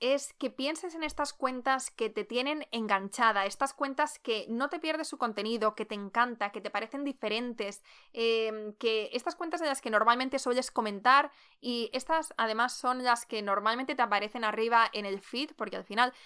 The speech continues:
Instagram es, el algoritmo es muy inteligente y te muestra, eh, aquellas cosas que, que siempre estás mirando y que te interesan más. Entonces, entra en estos perfiles,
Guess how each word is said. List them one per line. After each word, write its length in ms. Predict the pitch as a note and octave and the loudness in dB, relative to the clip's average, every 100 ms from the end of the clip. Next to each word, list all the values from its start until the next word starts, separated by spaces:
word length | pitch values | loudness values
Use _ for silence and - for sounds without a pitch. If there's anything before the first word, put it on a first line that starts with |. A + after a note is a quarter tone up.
| - | -16
Instagram 640 | - D4+ - D#4+ D#4+ D#4+ D4+ | -6 -4 2 6 6 6 2
es, 420 | A3 A3+ A3 - - | -2 -2 -4 -10 -8
el 200 | G#3 G3 | -4 0
algoritmo 600 | F#3+ F#3 G3 A3+ D4 E4+ - | 0 2 0 0 2 0 0
es 160 | G#3 A3 | -8 -6
muy 80 | |
inteligente 680 | G#3 G3 G3 A#3 A#3+ C4 D#4 - | -4 -4 -4 -4 -4 0 -2 -4
y 80 | |
te 120 | A3 G#3 | -6 -6
muestra, 540 | G#3 A3+ - B3+ C#4 - _ _ | -4 -6 -2 -2 -4 -8 _ _
eh, 180 | G#3 F#3+ | -2 0
aquellas 400 | G3 A3 A#3 - | 2 2 2 0
cosas 380 | - A3+ F3+ - | -4 -4 -4 -6
que, 480 | G3 F#3 F3+ F3+ - _ | -6 -4 -4 -6 -14 _
que 120 | - G3+ | -8 -4
siempre 240 | G#3+ G#3 | -4 -6
estás 260 | G#3 G3 A3 | -8 -10 0
mirando 380 | C4+ D#4 D4 | 4 4 4
y 20 | C#4 | -4
que 120 | G#3+ | -6
te 80 | G3 | -8
interesan 440 | G3 G3 - G3+ | -6 -6 -4 0
más. 240 | F#3+ F#3+ - - - - | 0 0 -6 -20 -18 -8
Entonces, 560 | A#3 A#3+ A#3+ G#3 - - - _ | 2 2 2 -4 -6 -20 -20 _
entra 300 | C4 C#4+ F4+ | -4 0 0
en 60 | F4+ | 0
estos 240 | D#4+ D4+ | -2 -6
perfiles, 680 | - A#3+ - F#3+ F#3+ A3+ - | -4 -6 -4 -4 -4 -6 -10